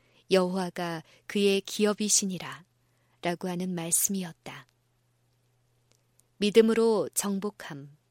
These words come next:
우리는 그 마음의 생각이 어떠하면 그 위인도 그러하다는 진리의 다른 한 신뢰를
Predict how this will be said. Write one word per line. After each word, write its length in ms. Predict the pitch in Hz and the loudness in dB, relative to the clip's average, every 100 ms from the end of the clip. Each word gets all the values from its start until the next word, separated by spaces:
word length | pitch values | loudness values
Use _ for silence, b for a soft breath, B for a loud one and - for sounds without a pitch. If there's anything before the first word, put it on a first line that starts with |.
| _ _ _ _ _ _ _ _ _ _ _ _ | _ _ _ _ _ _ _ _ _ _ _ _
우리는 380 | 202 226 233 254 | 8 8 8 4
그 220 | - 240 | 2 4
마음의 480 | 233 170 190 220 254 | 6 6 6 4 2
생각이 500 | 277 262 247 240 240 | 2 2 0 2 2
어떠하면 760 | 180 - 196 185 185 220 208 151 B B B | 0 0 -4 -2 -4 -4 -4 -8 B B B
그 360 | - 226 226 185 | 0 4 4 2
위인도 580 | 208 220 220 220 220 208 | 0 0 2 2 2 -2
그러하다는 880 | - 208 220 226 220 208 208 214 202 | 0 2 2 0 -2 -2 -2 -2 0
진리의 600 | - 190 185 196 196 190 | 0 0 0 0 -2 -4
다른 340 | - 175 196 | -8 -6 -6
한 200 | 208 226 | -4 -2
신뢰를 600 | 226 - 220 208 165 151 | 0 0 -2 -6 -4 -6